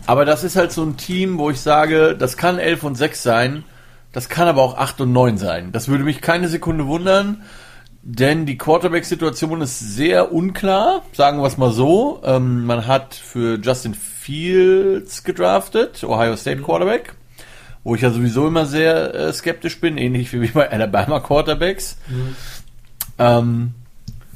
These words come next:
Speaker 1: Fields sah in der Preseason meistens ganz okay aus, hat diesen einen ganz heftigen Hit kassiert.
Speaker 2: Mhm.
Speaker 1: Ähm,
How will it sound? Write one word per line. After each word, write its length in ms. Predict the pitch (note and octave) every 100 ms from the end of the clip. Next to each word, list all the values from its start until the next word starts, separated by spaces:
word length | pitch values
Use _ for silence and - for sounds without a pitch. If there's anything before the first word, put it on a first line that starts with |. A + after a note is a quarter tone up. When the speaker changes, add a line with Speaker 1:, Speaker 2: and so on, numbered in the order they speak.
| - - - -
Speaker 1:
Fields 540 | - - F3+ G3 F#3+ -
sah 280 | D3 C#3+ C#3+
in 320 | - C3 C3
der 200 | A#2+ A2+
Preseason 1040 | A2 - C#3+ D#3 - C#3 A#2+ B2+ A#2+ - - - - -
meistens 600 | A2+ B2 D#3+ - - -
ganz 200 | B2+ B2
okay 260 | - D#3
aus, 240 | F3+ F#3 D3+
hat 120 | B2+
diesen 160 | A2
einen 300 | B2 B2 C3+
ganz 220 | B2+ C3 D3
heftigen 320 | C3+ C#3 C3
Hit 220 | B2+ -
kassiert. 640 | - D#3+ - F3 F#3 -
Speaker 2:
Mhm. 180 | D3 C#3+ D3+ - - - - - - -
Speaker 1:
Ähm, 460 | A2+ A2+ A2+ A2+